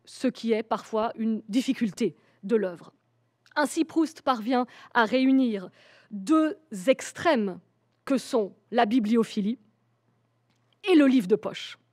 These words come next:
c'est-à-dire la rareté et la grande consommation. Et c'est cette accumulation de ces deux ensembles tout à fait, euh,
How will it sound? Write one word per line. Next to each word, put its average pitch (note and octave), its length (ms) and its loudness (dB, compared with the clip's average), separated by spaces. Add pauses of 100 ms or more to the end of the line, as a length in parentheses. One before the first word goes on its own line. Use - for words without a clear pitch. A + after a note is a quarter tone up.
c'est-à-dire B3+ 500 2 (460)
la C#4 280 4
rareté B3+ 680 -2 (220)
et C#4 80 4
la B3+ 120 4
grande G#3 260 0
consommation. F#3 540 -10 (760)
Et C4 80 4
c'est D#4 180 0
cette - 340 0 (500)
accumulation C#4+ 880 4
de G3 180 -4
ces A3+ 180 -4
deux B3+ 320 4
ensembles A3+ 400 4
tout E4+ 180 0
à D4 120 6
fait, - 280 4
euh, G3+ 140 0